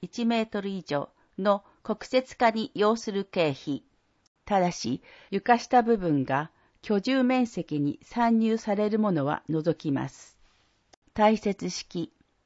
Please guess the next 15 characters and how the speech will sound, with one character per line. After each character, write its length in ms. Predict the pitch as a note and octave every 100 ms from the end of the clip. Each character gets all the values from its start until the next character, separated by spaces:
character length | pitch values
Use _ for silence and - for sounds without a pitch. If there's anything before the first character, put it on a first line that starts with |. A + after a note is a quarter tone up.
| _ _ _
三 300 | - A#3 A3+
点 220 | A3 E3+ D3+
五 120 | D#3
メ 200 | G3 G3+
ー 40 |
ト 140 | F3+ D3+
ル 120 | C3+
の 280 | C3 B2 - _
積 360 | - - F3+ -
雪 240 | A3+ A#3
に 160 | A3+ A3+
耐 280 | - - C#3+
え 20 |
る 240 | A#2+ D3+ -
国 160 | -